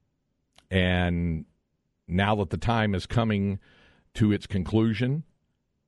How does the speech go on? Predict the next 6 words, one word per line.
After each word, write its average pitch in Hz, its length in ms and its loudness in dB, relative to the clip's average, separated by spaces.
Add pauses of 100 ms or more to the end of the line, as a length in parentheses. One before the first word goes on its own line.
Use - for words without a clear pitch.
(600)
I 87 180 2
am, 92 460 0 (1000)
it 92 100 -2
is 80 120 -2
my 113 140 4
responsibility 104 1000 0